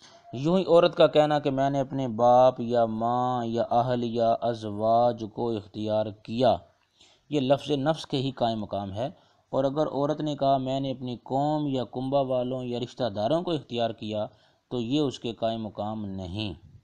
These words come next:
یعنی لفظ نفس کے قائم مقام نہیں، اس صورت میں طلاق نہیں ہوگی۔ اور اگر عورت کے ماں باپ نہ ہوں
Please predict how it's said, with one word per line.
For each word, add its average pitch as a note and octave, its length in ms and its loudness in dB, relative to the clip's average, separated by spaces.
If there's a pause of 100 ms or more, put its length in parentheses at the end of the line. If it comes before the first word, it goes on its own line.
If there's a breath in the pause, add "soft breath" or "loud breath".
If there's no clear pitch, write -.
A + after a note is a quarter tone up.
(560)
یعنی A2 200 -6
لفظ A#2 240 -6
نفس A2+ 220 -8
کے A2 100 -10
قائم G#2 200 -4
مقام G#2 220 -6
نہیں، B2 160 -10
اس A#2 80 -18
صورت G2+ 140 -14
میں G2+ 120 -12
طلاق G2 300 -12
نہیں A2 160 -8
ہوگی۔ C#3 260 -4 (380 loud breath)
اور C#3 120 0
اگر D#3 200 2
عورت E3+ 360 2
کے F3 100 2
ماں C#3 220 2
باپ C3 260 4
نہ C#3 100 -2
ہوں A2 240 -4